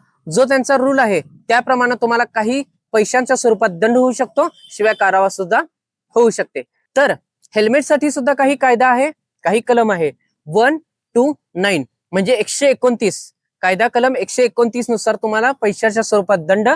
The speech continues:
किंवा सेम कारावास होऊ शकते. त्यासाठी हेल्मेट कंपल्सरी वापरायचा आहे आणि शिवाय हा तुमच्या जीवाची सुद्धा राखण करतो. ही एक आपली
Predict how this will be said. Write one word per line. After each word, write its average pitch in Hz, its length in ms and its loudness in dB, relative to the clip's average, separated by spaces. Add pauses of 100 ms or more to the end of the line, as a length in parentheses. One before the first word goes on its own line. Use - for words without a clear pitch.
(440)
किंवा 208 240 0 (320)
सेम 254 280 0
कारावास 202 460 0 (300)
होऊ 226 140 4
शकते. 196 300 -4 (260)
त्यासाठी 220 380 -2
हेल्मेट 208 340 -2
कंपल्सरी 208 480 0 (260)
वापरायचा 170 440 -2
आहे 127 80 -8 (200)
आणि 202 160 2
शिवाय 233 320 2
हा 226 180 0
तुमच्या 220 240 -2
जीवाची 196 400 -2
सुद्धा 175 280 -4
राखण 226 300 -2 (600)
करतो. 185 280 -2 (300)
ही 202 60 0
एक 220 120 2
आपली 226 280 -2